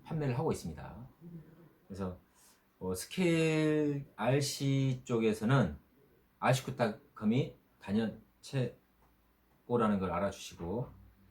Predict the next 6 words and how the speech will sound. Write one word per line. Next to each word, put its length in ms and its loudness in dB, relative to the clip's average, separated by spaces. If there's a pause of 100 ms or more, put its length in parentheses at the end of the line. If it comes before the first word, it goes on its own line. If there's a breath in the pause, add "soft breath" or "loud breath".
(280 soft breath)
저희 160 4
회사는 380 4 (440)
거듭 380 2
말씀드리지만 760 -2 (480 soft breath)
이천십이 680 2
년도부터 720 0